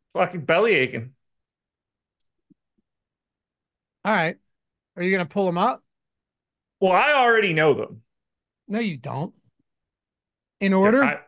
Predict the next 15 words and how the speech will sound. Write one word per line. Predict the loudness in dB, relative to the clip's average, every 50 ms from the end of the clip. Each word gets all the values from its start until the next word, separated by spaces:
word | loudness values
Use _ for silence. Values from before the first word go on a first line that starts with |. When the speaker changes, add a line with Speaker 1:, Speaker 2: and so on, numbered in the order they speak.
| _ _ _ _ _ -8
Speaker 1:
yes. | -6 -6 -6 -6 -12 -18 -20 -20 -20 _ _ _ _ _ _ _ _ _ _ _ _ _ _ _ _ _ _ _ _ _ _ _ _ _ _ _ _ _ _ _ _ _ _ _ _ _ _ _ -20 _ _ -20 -20 -6
You | 0 4 6
Speaker 2:
All | 8
Speaker 1:
are | 8 8
Speaker 2:
right. | 6 6
Speaker 1:
free | 4 4 4
to | 4
go. | 2 2 2 2 0 0 -4 -12 _ _ _ _ _ _ _ _ _ _ _ _ _ _ -20 -20 _ _ _ _ -12 -12 -10 -10
Speaker 2:
<clears throat> | -10 -12 -12 -14 -18 _ _ _ _ _ _ _ _ _ _ _ _ _ _ _ _ -2
Washington, | 0 2 4 4 4 2 0 0 0 0 0 0 0 -2 -2 -2 -2 -6 _
Adams, | -2 0 2 2 2 2 2 0 0 0 -2 -4 -6
Jefferson, | -12 -4 0 2 2 2 0 -2 -4 -4 -4 -4 -4 -4 -4 -4 -4 -8 -10 _ _ _ _ _ _ _ _ _ _ _ _ _ _ _ _ -8
Madison, | -6 -2 0 0 0 -2 -2 -6 -6 -6 -6 -6 -6 -8 -8 -12 -16 _ _ _ -8
Monroe, | -4 -2 0 0 0 -2 -2 0 0 2 2 2 2 0 0 -2 -4 -8 -10 _ _ _ _ _ _ _ _ _ _ _ _ _ _ _ _
Adams, | -4 -2 0 0 0 0 -2 -4 -4 -4 -6 -8 -12 -18 -20 -20 -20